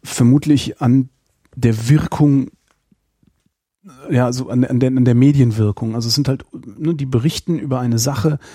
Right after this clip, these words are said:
die unendlich vielen Menschen unendlich viel bedeutet. Das heißt, die sind immer mittendrin in einer maximalen Aufmerksamkeit und leiten daraus anscheinend ab,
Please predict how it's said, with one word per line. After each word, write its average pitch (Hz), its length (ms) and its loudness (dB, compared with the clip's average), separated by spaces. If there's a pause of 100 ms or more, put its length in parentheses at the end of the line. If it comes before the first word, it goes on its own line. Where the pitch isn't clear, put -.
(200)
die 139 80 -4
unendlich 196 840 2
vielen 151 280 2
Menschen 143 380 0
unendlich 190 720 0
viel 147 160 0
bedeutet. 123 580 0 (540)
Das 117 160 2
heißt, 143 300 2
die 143 160 -2
sind 131 180 0
immer 160 340 2
mittendrin 156 640 2
in 139 80 0
einer 135 180 0
maximalen 139 560 2
Aufmerksamkeit 123 760 -2
und 127 100 0
leiten 123 360 0
daraus 127 320 0
anscheinend 135 500 -2
ab, 117 220 -2